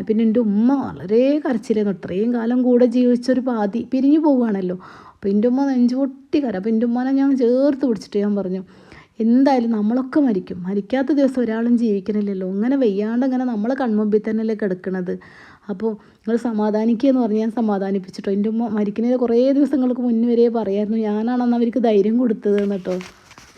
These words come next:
അപ്പോൾ ഇനി നമുക്ക് നമ്മളെ ബെഡ്ഷീറ്റൊക്കെ മാറ്റി വരാവേ. അപ്പോൾ നമ്മൾ എല്ലാ റൂമത്തെ ബെഡ്ഷീറ്റും എല്ലാ ദിവസവും ഒന്നും മാറ്റൂല കേട്ടോ. ഒന്നരാട് ഇടവിട്ടിട്ട് അവിടെ ഇവിടെയൊക്കെ അങ്ങനെ മാറ്റുക. എന്നിട്ട് എല്ലാം കൂടി ഒന്നിച്ചിട്ട് നമ്മൾ അലക്കുക എല്ലാം കൂടി ഒന്നിച്ചാണ് കേട്ടോ. കുറച്ച് സമയം സോപ്പ് പൊടിയിലൊക്കെ ഇട്ട് വെച്ചിട്ട് എല്ലാ ബെഡ്ഷീറ്റും കൂടി ഒന്നിച്ചിട്ടിട്ടാണ് അലക്കുക. എന്നാലേ നല്ല,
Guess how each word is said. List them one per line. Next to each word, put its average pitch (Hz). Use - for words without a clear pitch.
അപ്പോൾ 392
ഇനി 466
നമുക്ക് 392
നമ്മളെ 320
ബെഡ്ഷീറ്റൊക്കെ 294
മാറ്റി 262
വരാവേ. 208
അപ്പോൾ -
നമ്മൾ 349
എല്ലാ 311
റൂമത്തെ 339
ബെഡ്ഷീറ്റും 269
എല്ലാ 233
ദിവസവും 269
ഒന്നും 226
മാറ്റൂല 196
കേട്ടോ. 196
ഒന്നരാട് 208
ഇടവിട്ടിട്ട് 240
അവിടെ 208
ഇവിടെയൊക്കെ 208
അങ്ങനെ 208
മാറ്റുക. 196
എന്നിട്ട് 226
എല്ലാം 277
കൂടി 285
ഒന്നിച്ചിട്ട് 262
നമ്മൾ 247
അലക്കുക 262
എല്ലാം 233
കൂടി 220
ഒന്നിച്ചാണ് 196
കേട്ടോ. 190
കുറച്ച് 190
സമയം 208
സോപ്പ് 196
പൊടിയിലൊക്കെ 196
ഇട്ട് -
വെച്ചിട്ട് 208
എല്ലാ 247
ബെഡ്ഷീറ്റും 240
കൂടി 220
ഒന്നിച്ചിട്ടിട്ടാണ് 208
അലക്കുക. 185
എന്നാലേ 202
നല്ല, 208